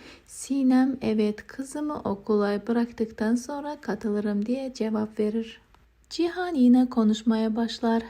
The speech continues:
"Yenge, bugün gittiğin zaman oyunu Deniz Hanım tarafından kullanırsın değil mi?" diye sorar. Beyza, "Oyun sanıyor, bu işin ne kadar ciddi olduğunu farkında değil." diye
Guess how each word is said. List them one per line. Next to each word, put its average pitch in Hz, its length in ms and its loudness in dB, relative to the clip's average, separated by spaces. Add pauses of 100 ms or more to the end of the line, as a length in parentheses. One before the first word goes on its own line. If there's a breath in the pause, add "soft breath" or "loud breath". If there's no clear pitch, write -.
"Yenge, 262 460 0
bugün 220 320 4
gittiğin 254 500 0
zaman 240 580 6
oyunu 262 520 2
Deniz 269 340 0
Hanım 285 440 -2 (320 loud breath)
tarafından 208 680 2
kullanırsın 214 880 2
değil 247 160 2
mi?" 254 260 2
diye 196 220 2
sorar. 208 520 -2 (800 soft breath)
Beyza, 277 640 0 (460 loud breath)
"Oyun 254 280 2
sanıyor, 208 840 0
bu 247 320 -4
işin 254 420 4
ne 214 140 2
kadar 302 380 0
ciddi 226 440 2
olduğunu 247 600 6
farkında 214 720 0
değil." 208 360 4
diye 277 300 0